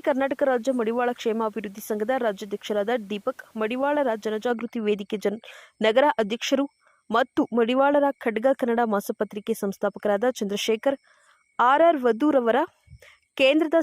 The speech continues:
ಸಂಸ್ಥಾಪಕರಾದ ಆರ್ ವೆಂಕಟರಮಣ, ಕ್ಷೇಮಾಭಿವೃದ್ಧಿ ಸಂಘದ ಚಾಮರಾಜಪೇಟೆ ಅಧ್ಯಕ್ಷರಾದ ರಂಗಸ್ವಾಮಿ, ಮಡ್-, ಮಡಿವಾಳರ ಜನಜಾಗೃತಿ ವೇದಿಕೆಯ ಮಹಾಲಕ್ಷ್ಮಿ ಲೇಔಟ್ ಅಧ್ಯಕ್ಷರಾದ ಕೆಂಚಪ್ಪ, ಕ್ಷೇಮಾಭಿವೃದ್ಧಿ ಸಂಘದ ಖಜಾಂಚಿ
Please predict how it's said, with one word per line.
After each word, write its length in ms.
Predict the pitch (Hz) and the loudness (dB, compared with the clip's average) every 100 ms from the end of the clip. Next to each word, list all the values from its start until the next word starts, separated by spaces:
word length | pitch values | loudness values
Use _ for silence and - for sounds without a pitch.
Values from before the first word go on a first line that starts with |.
| - | 0
ಸಂಸ್ಥಾಪಕರಾದ 760 | 233 - 254 240 - 254 269 233 - 233 | -4 -2 -4 -2 -2 0 2 0 -2 0
ಆರ್ 120 | 220 185 _ 208 | 0 0 _ -4
ವೆಂಕಟರಮಣ, 560 | 208 254 233 220 208 247 302 _ _ - - _ - | -2 0 0 0 0 0 -2 _ _ -20 -20 _ 0
ಕ್ಷೇಮಾಭಿವೃದ್ಧಿ 760 | 277 277 330 339 320 302 302 - | 2 4 4 2 0 -2 -2 -2
ಸಂಘದ 280 | 254 254 247 - - | 0 2 2 -2 -2
ಚಾಮರಾಜಪೇಟೆ 600 | 240 247 269 - 254 247 - | -2 0 0 0 -2 0 -2
ಅಧ್ಯಕ್ಷರಾದ 460 | 202 226 - 285 240 196 | -4 -4 -2 0 0 0
ರಂಗಸ್ವಾಮಿ, 520 | 202 208 - 220 220 285 - | 0 -4 -4 -2 -2 -4 -2
ಮಡ್-, 220 | 233 220 - - 240 | -2 -2 -4 0 2
ಮಡಿವಾಳರ 460 | 277 339 339 330 311 233 | 4 4 4 4 2 2
ಜನಜಾಗೃತಿ 520 | 233 277 254 262 262 220 | 0 0 -2 -4 -2 -2
ವೇದಿಕೆಯ 340 | 220 226 269 190 - - - - 233 | -2 0 0 -2 -8 -20 -20 -2 0
ಮಹಾಲಕ್ಷ್ಮಿ 460 | 240 311 - 302 262 | 2 0 0 0 4
ಲೇಔಟ್ 240 | 254 240 - 220 | 4 2 -2 -4
ಅಧ್ಯಕ್ಷರಾದ 520 | 208 240 277 277 233 226 - _ _ _ _ _ - | -2 -2 0 2 2 -2 -6 _ _ _ _ _ 0
ಕೆಂಚಪ್ಪ, 420 | 226 269 262 302 311 _ _ - | 0 0 -2 -4 -6 _ _ -2
ಕ್ಷೇಮಾಭಿವೃದ್ಧಿ 720 | 277 285 330 320 320 294 294 - | 2 4 2 2 0 -2 -4 0
ಸಂಘದ 300 | 269 277 254 - - | 0 2 0 -2 -4
ಖಜಾಂಚಿ 500 | 214 247 262 - | 0 0 0 -4